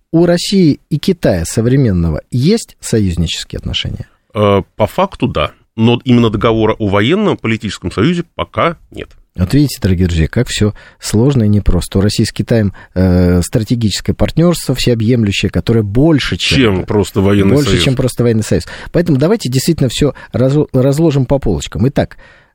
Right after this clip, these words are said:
Speaker 1: Германия и Россия. С-, были ли они когда-либо вообще союзниками? Вот в том смысле, когда был союзнический договор, имеющий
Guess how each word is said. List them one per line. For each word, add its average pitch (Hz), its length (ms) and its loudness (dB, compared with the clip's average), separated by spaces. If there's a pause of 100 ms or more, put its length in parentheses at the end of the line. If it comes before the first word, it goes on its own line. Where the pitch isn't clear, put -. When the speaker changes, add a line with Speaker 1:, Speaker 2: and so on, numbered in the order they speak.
(260)
Speaker 1:
Германия 185 840 4 (160)
и - 120 0
Россия. 85 540 -2 (420)
С-, - 200 -14
были 190 420 4
ли 180 140 4
они 160 240 4
когда-либо 139 600 2
вообще 127 380 0
союзниками? 139 680 2
Вот 127 160 -2
в - 100 -10
том 151 160 0
смысле, 180 400 2
когда 117 440 0 (180)
был 135 160 2
союзнический 123 800 0
договор, 117 520 0
имеющий 135 600 2